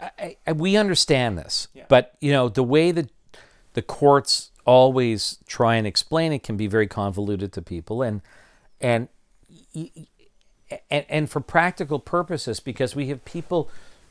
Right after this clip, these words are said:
Speaker 1: who are watching our podcast and are asking us practical questions and are concerned about wrongful convictions, what does this really mean? What it means is you gotta come forward with evidence.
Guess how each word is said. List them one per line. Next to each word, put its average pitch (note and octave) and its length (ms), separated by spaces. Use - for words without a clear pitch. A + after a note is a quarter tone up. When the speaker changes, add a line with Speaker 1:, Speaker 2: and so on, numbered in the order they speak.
Speaker 1:
who C3 200
are A#2 160
watching C3 680
our G#2+ 120
podcast D3 720
and G#2 120
are A2 100
asking B2 360
us G#2+ 100
practical G#2+ 560
questions C3 640
and A#2 80
are A2+ 80
concerned C#3 460
about B2+ 240
wrongful G#2+ 380
convictions, B2 600
what A2+ 160
does C#3 160
this C3 200
really A2+ 180
mean? A2+ 200
What F#3+ 160
it G3 60
means A3 300
is D#3 120
you E3 80
gotta C#3 220
come A2+ 180
forward G2 220
with F#2+ 160
evidence. E2+ 360